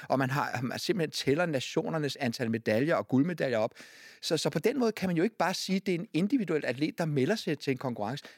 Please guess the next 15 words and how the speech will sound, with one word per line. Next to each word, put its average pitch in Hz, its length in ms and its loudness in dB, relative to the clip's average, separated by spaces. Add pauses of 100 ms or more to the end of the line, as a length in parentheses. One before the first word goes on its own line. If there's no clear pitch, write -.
Nej, 123 280 0 (220)
det 151 60 -2
er 139 40 2
simpelthen 180 440 -2
en, 156 260 -2
en, 123 240 0
en, 104 220 -4 (300)
en, 117 260 -2
en 110 120 -2 (100)
national 127 560 0
komité, 156 440 -2
der 165 100 0
melder 127 240 0
en - 220 -4
til. 123 260 -4